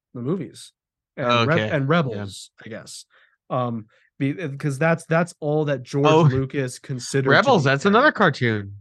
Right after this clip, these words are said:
Speaker 2: technically.
Speaker 1: Yeah. Um,
Speaker 2: Um, great
Speaker 1: but
Speaker 2: stuff.
Speaker 1: that,
Speaker 2: I
Speaker 1: that's
Speaker 2: heard
Speaker 1: all that George
Speaker 2: basically
Speaker 1: Lucas considered
Speaker 2: Ahsoka.
Speaker 1: to be canon.
Speaker 2: We're gonna definitely do a review on Ahsoka,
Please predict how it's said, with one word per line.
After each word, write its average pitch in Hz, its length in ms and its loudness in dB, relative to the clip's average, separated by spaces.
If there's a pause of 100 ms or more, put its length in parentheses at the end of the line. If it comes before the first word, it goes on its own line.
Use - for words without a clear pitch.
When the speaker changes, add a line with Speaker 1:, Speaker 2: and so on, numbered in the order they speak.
(120)
Speaker 2:
technically. 107 440 -6
Speaker 1:
Yeah. 98 100 -10 (1000)
Um, 107 420 -8 (140)
Speaker 2:
Um, 107 400 -4 (500)
great 147 180 0
Speaker 1:
but 135 240 4
Speaker 2:
stuff. - 40 -8
Speaker 1:
that, - 280 -14
Speaker 2:
I 131 120 2
Speaker 1:
that's 160 120 8
Speaker 2:
heard 196 120 6
Speaker 1:
all 139 80 2
that 139 160 -2
George 143 140 0
Speaker 2:
basically 175 360 2
Speaker 1:
Lucas 139 160 0
considered 127 300 0
Speaker 2:
Ahsoka. 156 160 2
Speaker 1:
to 120 60 -8
be 120 140 -8
canon. 123 400 -14 (960)
Speaker 2:
We're 160 240 -8
gonna 190 200 -2
definitely 156 500 -4
do 139 180 -2
a 131 80 -4
review 117 380 -10
on 107 100 -14
Ahsoka, 95 480 -16